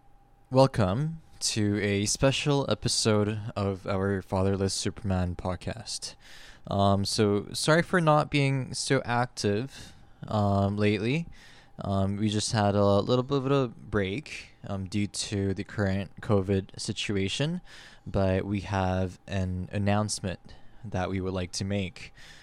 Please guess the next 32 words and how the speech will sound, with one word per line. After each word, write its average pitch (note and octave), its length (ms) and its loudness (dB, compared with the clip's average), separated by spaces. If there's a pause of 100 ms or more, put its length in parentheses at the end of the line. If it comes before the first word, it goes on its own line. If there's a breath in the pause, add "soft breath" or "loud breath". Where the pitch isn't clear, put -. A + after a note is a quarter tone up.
(160 loud breath)
So B2+ 320 4
we C3 200 0
had F3 260 0
mentioned D3+ 460 0
it G2 200 2
a G2+ 80 -2
little G#2+ 260 4
bit G2+ 380 2 (120)
in G#2 180 0
our G2+ 140 4
podcast, G#2 800 -2
in G#2+ 100 -2
our F#2+ 280 -2 (100)
previous G2 420 0
episodes, C3 720 -2 (500 loud breath)
um, G2 340 4
but G2 340 4
we A#2+ 180 0
would A#2 420 6
like A2 200 -2
to - 100 -6
make B2+ 240 2
it D3+ 100 0
clear, G#2 560 0
and, G2+ 480 2
uh, F#2+ 540 4 (320)
we G#2+ 140 -2
decided G2+ 480 2
we G#2 120 0
would G2+ 200 0
like G2 240 -2
to G2 720 -2